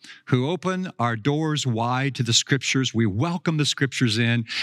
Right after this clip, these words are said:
We want them to speak into our lives. We want them to do their good work in us. And we wanna know God better.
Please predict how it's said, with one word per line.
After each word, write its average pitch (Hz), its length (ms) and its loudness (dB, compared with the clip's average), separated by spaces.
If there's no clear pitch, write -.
We 147 160 4
want 143 240 -2
them 131 120 2
to 117 100 2
speak - 420 2
into 143 220 0
our 117 140 0
lives. 135 520 -2
We 156 120 4
want 151 320 0
them 135 160 2
to 123 120 2
do 131 500 2
their 110 200 0
good 117 300 0
work 113 320 -2
in 107 100 2
us. 107 160 2
And 185 80 4
we 247 80 4
wanna 254 200 0
know 214 120 0
God 180 320 -4
better. 82 280 -4